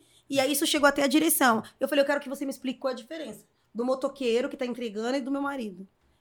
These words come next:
Ele, "Não, Thalita, releva, tal, só precisava falar, falar com você porque os outros participantes reclamaram." Eu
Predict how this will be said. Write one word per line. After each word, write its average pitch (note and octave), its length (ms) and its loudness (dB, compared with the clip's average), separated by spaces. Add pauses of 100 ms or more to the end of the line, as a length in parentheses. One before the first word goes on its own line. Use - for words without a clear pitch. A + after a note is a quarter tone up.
Ele, D4 160 0
"Não, G4 240 -2
Thalita, D#4+ 300 -8
releva, D4 580 -4
tal, C#4 240 -2
só C4+ 140 -6
precisava C4 400 -6
falar, C4 340 -6
falar B3+ 260 -2
com B3+ 120 -12
você C4 520 -10 (280)
porque D4 180 -4
os D4 120 0
outros D#4 180 -6
participantes C#4+ 560 -6
reclamaram." C#4+ 600 -2
Eu - 40 -18